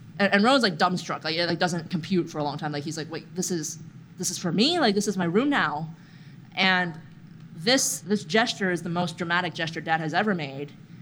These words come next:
that he's like, "I love you and I care about you. I want you to be happy." Like, this garden has no practical purpose other than to make him happy. So it's, like, this really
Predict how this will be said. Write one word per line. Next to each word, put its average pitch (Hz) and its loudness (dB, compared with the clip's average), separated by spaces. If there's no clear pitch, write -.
that 151 0
he's 160 -8
like, 156 -6
"I 160 -4
love 190 2
you 185 0
and 160 -2
I 147 -4
care 202 0
about 165 2
you. 160 -4
I 156 0
want 165 -4
you - -8
to 160 -10
be 156 -6
happy." 170 -2
Like, 151 -8
this - -6
garden 190 2
has 165 -2
no 175 -2
practical 170 -2
purpose 165 -6
other 156 -2
than 147 -2
to 143 -8
make 143 -10
him 147 -6
happy. 147 -4
So 175 -2
it's, 165 -2
like, 170 -2
this 160 -4
really 160 -2